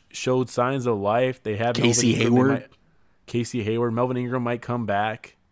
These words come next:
Speaker 1: They got, who's the other short corner they have? They always have two short cor-, uh, Chris Harris. Like, this
Speaker 2: Yeah,
Speaker 1: is a team that has
Speaker 2: Chris
Speaker 1: a
Speaker 2: Harris
Speaker 1: really
Speaker 2: Junior.
Speaker 1: so much talent. They have a lot of freaking talent, man. This team could be special. And look,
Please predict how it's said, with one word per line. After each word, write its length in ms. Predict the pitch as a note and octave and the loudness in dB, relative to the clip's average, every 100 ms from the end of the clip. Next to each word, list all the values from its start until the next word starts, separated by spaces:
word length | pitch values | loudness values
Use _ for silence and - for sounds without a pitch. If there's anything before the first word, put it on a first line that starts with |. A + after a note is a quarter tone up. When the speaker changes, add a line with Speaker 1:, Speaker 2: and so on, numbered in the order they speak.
| - | -2
Speaker 1:
They 140 | A#2 | 0
got, 540 | A#2 A#2+ A#2+ A2+ - - | 4 4 6 4 0 -6
who's 160 | D#3+ | -2
the 80 | D3+ | 0
other 120 | D3 | 0
short 240 | C#3 D3 C3+ | 0 -4 -4
corner 280 | C3+ C3+ C3 | -4 -2 -2
they 120 | B2+ | -2
have? 380 | B2+ B2+ A2+ - _ _ _ | -2 -2 -6 -12 _ _ _
They 120 | C3+ | -2
always 300 | C#3+ D3 C3+ | 0 0 0
have 140 | B2+ G#2 | -2 -2
two 160 | A#2+ | -6
short 220 | - A2 | -4 -4
cor-, 120 | - C#3 | -2 -4
uh, 80 | |
Chris 240 | G#2+ D3+ B2+ | -2 -2 0
Harris. 520 | C3 G#2+ E2+ - - _ - | 2 2 0 -12 -20 _ -4
Like, 140 | C#3+ | 0
this 100 | D#3 G3+ | 2 2
Speaker 2:
Yeah, 80 | |
Speaker 1:
is 80 | - | 4
a 80 | G#3+ | 0
team 260 | - F3 D#3 | -2 -6 -4
that 100 | A#2 | -2
has 180 | C#3 | 0
Speaker 2:
Chris 120 | G#2+ G#2 | 0 2
Speaker 1:
a 40 | |
Speaker 2:
Harris 140 | G#2+ | 4
Speaker 1:
really 180 | C3+ D3 | 4 2
Speaker 2:
Junior. 140 | C3+ G2+ - _ | 0 -4 -12 _
Speaker 1:
so 260 | - - A#3 | -10 -6 -4
much 220 | A#3 - | -4 -4
talent. 480 | - F#3 A#3 C3 - _ | -4 -4 -2 -4 -8 _
They 100 | D#3+ | -4
have 160 | F#3 - | -4 -4
a 60 | G#2+ | -6
lot 300 | A#2 C3+ D3 | -4 -2 -4
of 120 | - | -4
freaking 320 | D#3+ C#3 C3 | -8 -6 -8
talent, 340 | - A#2 G#2+ E2+ | -6 -6 -6 -8
man. 160 | F#2+ | -8
This 100 | A#2 | -8
team 180 | - E3+ | -8 -10
could 140 | D3 G#2+ | -8 -8
be 80 | |
special. 540 | F#2+ - A2+ G#2 G2 - _ _ _ - | -10 -6 -6 -4 -8 -10 _ _ _ -4
And 140 | E3+ | 0
look, 180 | D3 G#2+ | 0 -2